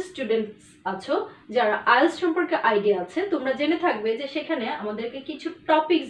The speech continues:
দেওয়া হয়, সেই টপিকসের উপর একটা স্টুডেন্টকে minimum five to six minutes বলতে হয়। সেক্ষেত্রে যখন তুমি সেই এক্সামিনারের অ্যাটেনশনটা পেতে যাবে,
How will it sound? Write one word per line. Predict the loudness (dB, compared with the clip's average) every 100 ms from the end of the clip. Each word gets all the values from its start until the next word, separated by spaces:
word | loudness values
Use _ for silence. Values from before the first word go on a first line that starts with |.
| -6
দেওয়া | -6 -6 -10
হয়, | -14 -18 -20 -20 -18 -8
সেই | -4 2
টপিকসের | 2 2 -2 2 4 4
উপর | 2 -2 -2 -8 -6
একটা | -6 -8 -16
স্টুডেন্টকে | -2 0 2 0 -2 -2 -2
minimum | -2 -4 -4 0
five | 0 0 -6
to | -4
six | -6 -6 -10
minutes | -4 -4 0 2
বলতে | 2 0
হয়। | -8 -12 -18 -20 -20 -4
সেক্ষেত্রে | 0 2 2 2 -2 4 6
যখন | 6 6 2 2
তুমি | 0 0 -2 -2
সেই | -4 -4 -8 -14 -20 -20 -10 -2
এক্সামিনারের | -2 2 4 6 6 4 0 -2 -10 -20 _ _ _
অ্যাটেনশনটা | -8 -2 0 0 4 4 4 4
পেতে | 4 2 -2
যাবে, | -2 0